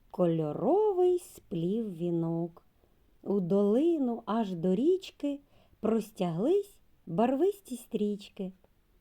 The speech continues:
Ось червона перша стрічка, колір стиглої сунички.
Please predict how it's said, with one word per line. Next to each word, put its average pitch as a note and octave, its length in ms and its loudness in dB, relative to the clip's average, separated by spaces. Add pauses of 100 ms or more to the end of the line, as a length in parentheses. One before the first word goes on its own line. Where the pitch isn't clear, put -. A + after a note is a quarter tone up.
(460)
Ось G#4 200 0
червона G#3+ 840 -2 (480)
перша G#3+ 460 -2
стрічка, A#3 640 -6 (720)
колір B3+ 640 2
стиглої D#4+ 760 2
сунички. A#3+ 840 0